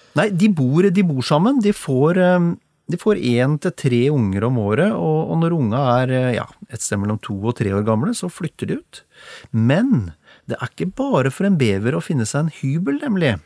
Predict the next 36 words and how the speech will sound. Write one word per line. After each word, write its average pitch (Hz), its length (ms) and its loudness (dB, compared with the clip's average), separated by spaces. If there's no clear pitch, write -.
Fordi 156 240 -2
hvert 120 400 -4
beverrevir 117 1120 2
da 147 200 2
er 131 120 0
sånn 135 160 2
jevnt 120 460 0
over, 123 260 2
så 156 160 2
er 113 140 2
det 117 80 -2
basert 107 500 -2
på, 117 180 0
på - 100 -6
tre 104 320 0
kilometer 101 480 -2
vannkant. 101 840 -4
Og - 160 -4
hvis 135 80 -2
du 170 80 -2
har 131 240 2
ei 143 40 -2
elv 131 260 0
eksempelvis, 180 800 -4
vil 143 220 0
det 117 140 4
nødvendigvis 123 880 2
si - 300 -2
to 117 300 -2
elvebredder. 104 580 0
Det 123 180 0
der 127 140 0
var 156 160 -4
ikke - 160 -10
oppsiktsvekkende - 720 -6
smart, 110 320 -2